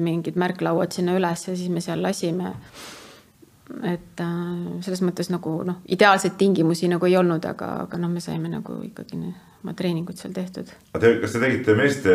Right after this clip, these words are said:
Speaker 2: laskesuusatamiskoondisega koos ka või olite
Speaker 1: Ei,
Speaker 2: täiesti
Speaker 1: me
Speaker 2: eraldi
Speaker 1: olime,
Speaker 2: koos?
Speaker 1: me olime kogu aeg alati eraldi.
Speaker 2: A miks see hea on, et eraldi olite?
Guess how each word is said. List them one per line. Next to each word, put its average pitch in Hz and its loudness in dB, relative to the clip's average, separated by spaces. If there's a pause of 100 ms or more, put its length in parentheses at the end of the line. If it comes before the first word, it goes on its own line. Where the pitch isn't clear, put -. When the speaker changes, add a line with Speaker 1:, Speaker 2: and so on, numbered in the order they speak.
Speaker 2:
laskesuusatamiskoondisega 90 2
koos 95 4
ka 101 6 (100)
või 76 4
olite 80 2
Speaker 1:
Ei, 180 6
Speaker 2:
täiesti 170 2
Speaker 1:
me - 8
Speaker 2:
eraldi 190 6
Speaker 1:
olime, 180 6
Speaker 2:
koos? 160 0
Speaker 1:
me 180 2
olime 165 2
kogu 180 0
aeg 147 -6
alati 156 -2
eraldi. - -6 (560)
Speaker 2:
A - -6
miks 92 -4
see 87 6 (880)
hea 78 0
on, 67 -2
et 65 -6
eraldi 64 0
olite? 60 -10